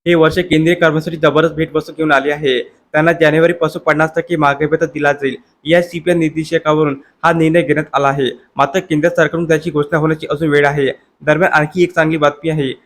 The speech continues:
केंद्रीय सरकारी कर्मचारी महागाई भत्ता तर वाढलाच आहे, पण आता त्यांचा पगार थेट वाढ होणार आहे.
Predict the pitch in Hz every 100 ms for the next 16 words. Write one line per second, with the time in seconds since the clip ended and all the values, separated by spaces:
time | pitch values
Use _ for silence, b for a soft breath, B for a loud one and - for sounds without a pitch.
0 | _ _ - 147 175 185 165 170 175 175
1 | 160 170 147 147 160 156 165 175 151 143
2 | 156 - 156 143 139 B _ 165 160 160
3 | 175 180 165 160 165 170 156 151 151 151
4 | 151 151